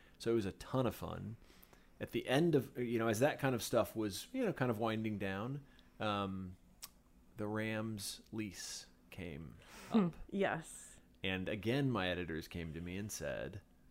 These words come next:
Speaker 1: "This is gonna be big. You don't have any idea how big it's gonna be." And I was like, "Yeah, whatever. We'll see,"
Speaker 2: <laughs>
Speaker 1: right?
Speaker 3: The Rams are in town. They're never gonna leave.
Speaker 2: Oh,
Speaker 1: You know,
Speaker 2: gosh.
Speaker 1: is this really that big a deal?
Speaker 2: And we were so much younger then.
Speaker 1: And then for the next year,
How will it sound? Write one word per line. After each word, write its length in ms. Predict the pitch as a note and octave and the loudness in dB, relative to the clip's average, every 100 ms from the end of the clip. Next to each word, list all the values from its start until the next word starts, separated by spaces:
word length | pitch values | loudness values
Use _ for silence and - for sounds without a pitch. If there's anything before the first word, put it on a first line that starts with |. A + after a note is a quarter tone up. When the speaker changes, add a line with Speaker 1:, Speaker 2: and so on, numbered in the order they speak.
| - - | -20 -4
Speaker 1:
"This 160 | A2+ B2+ | -4 -2
is 80 | |
gonna 200 | C3 C3 | -2 0
be 100 | B2+ | 0
big. 440 | B2+ E2 C2 D#2 G2 - - | -2 -2 -4 -6 -10 -18 -4
You 140 | A2+ | 0
don't 120 | A#2 A2 | 2 2
have 100 | F#2+ | 0
any 200 | A2+ C3 | 2 2
idea 260 | F2+ B1+ E2+ | 0 0 -2
how 80 | |
big 180 | C2 A#1 | -4 -6
it's 160 | B1+ - | -8 -8
gonna 160 | D2 | -10
be." 320 | B1 A1+ C2+ G2 - | -8 -8 -8 -10 -4
And 100 | C3+ | 0
I 60 | B2+ | 2
was 100 | A2 | 0
like, 160 | A2 | 0
"Yeah, 140 | A#2+ G#2+ | 0 0
whatever. 480 | D2+ G1+ G1+ G1+ - - - | -2 -4 -8 -12 -16 -12 0
We'll 140 | A#2 | 4
see," 260 | A#3+ - A3+ - A3 | 4 4 2 2 -4
Speaker 2:
<laughs> 140 | - | -2
Speaker 1:
right? 260 | F#2 G2 - - - - - | -2 -2 -4 -10 -20 -20 4
Speaker 3:
The 100 | D4+ | 10
Rams 260 | E4 F4+ E4 | 12 12 10
are 100 | E4+ | 10
in 100 | D#4 | 8
town. 360 | D4+ F4+ D4+ G3+ | 8 8 10 8
They're 80 | G#3 | 6
never 200 | G#3+ F3 | 6 4
gonna 200 | F3 E3 | 4 6
leave. 420 | E3+ E3 D#3 - - - | 6 6 4 -2 -12 -2
Speaker 2:
Oh, 80 | D3+ | 2
Speaker 1:
You 80 | |
know, 120 | C3 D3+ | 2 2
Speaker 2:
gosh. 160 | E3 - | -2 -2
Speaker 1:
is 160 | C3+ | 0
this 180 | D#3+ - | 0 2
really 200 | D#3 C3+ | 6 6
that 180 | B2 A#2 | 6 2
big 140 | A2+ A#2 | 0 0
a 40 | |
deal? 300 | A2 A2 A2+ - E3 | 0 -2 -4 -8 -6
Speaker 2:
And 80 | |
we 80 | D#3+ | -2
were 100 | D#3+ | -2
so 140 | - D#3+ | 4 4
much 220 | D#3 - | 4 4
younger 260 | D3 D3 | 2 2
then. 300 | C#3+ D3 D#3 - - - - - - - - - - - | 2 0 -2 -6 -16 -20 -20 -20 -20 -20 -20 -20 -16 -4
Speaker 1:
And 200 | A2 A2 | 0 2
then 180 | G#2+ F#2+ | 2 2
for 140 | A2 | -2
the 100 | G#2 | -2
next 340 | G#2 G#2 - | -2 -2 -4
year, 380 | G2 F2+ E2+ F2 | 0 0 0 -6